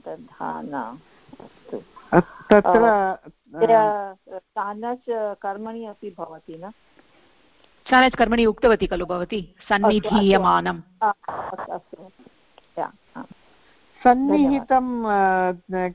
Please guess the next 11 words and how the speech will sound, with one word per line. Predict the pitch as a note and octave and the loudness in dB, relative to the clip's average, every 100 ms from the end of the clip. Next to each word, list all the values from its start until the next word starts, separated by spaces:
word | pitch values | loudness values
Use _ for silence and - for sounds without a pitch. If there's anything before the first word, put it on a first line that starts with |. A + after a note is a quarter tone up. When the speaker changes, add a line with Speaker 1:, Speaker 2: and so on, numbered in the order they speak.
| G3+ | -4
Speaker 2:
क-, | F#3 - | -4 -4
कि-, | F3+ - F#3+ - F3 | -6 -2 -2 -2 -4
किं | - G#3 | 2 4
रूपं | G3+ F#3+ F#3 F3 E3+ | 6 4 2 -4 -2
भगिनि? | E3 D#3+ F3 A#3+ - _ _ _ _ - _ _ - | -2 -2 -6 -10 -14 _ _ _ _ -20 _ _ -8
Speaker 3:
अ, | - A3+ G#3+ G#3 G3+ _ _ - | 4 8 8 6 2 _ _ 0
तान्तरूपं | A#3+ C4+ C#4 A3+ G#3 G#3 | 2 2 0 -2 -2 -8
भगिनि, | F3 E3+ E3+ - _ _ _ _ - | -10 -10 -14 -18 _ _ _ _ -6
सन्निहितं | G3+ G#3+ G#3+ G#3+ A#3+ | -2 0 0 0 0
Speaker 2:
आ। | A#3 | 0
Speaker 3:
तान्तरूपम्। | G#3 G#3 G#3 G3 F3 F3 | 4 2 2 -4 -6 -10